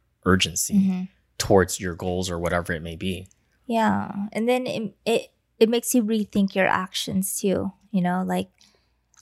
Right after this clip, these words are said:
Speaker 2: um, have I been kind to the people that I've interacted with?
Speaker 1: Mm-hmm.
Speaker 2: Right?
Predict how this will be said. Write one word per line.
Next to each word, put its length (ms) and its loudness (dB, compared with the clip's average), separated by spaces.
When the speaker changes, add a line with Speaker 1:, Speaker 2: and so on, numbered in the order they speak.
Speaker 2:
um, 480 2
have 180 2
I 60 6
been 220 2
kind 680 0
to 160 2
the 80 6
people 800 0
that 160 4
I've 260 -2
interacted 680 0
with? 360 -6
Speaker 1:
Mm-hmm. 280 -2
Speaker 2:
Right? 360 4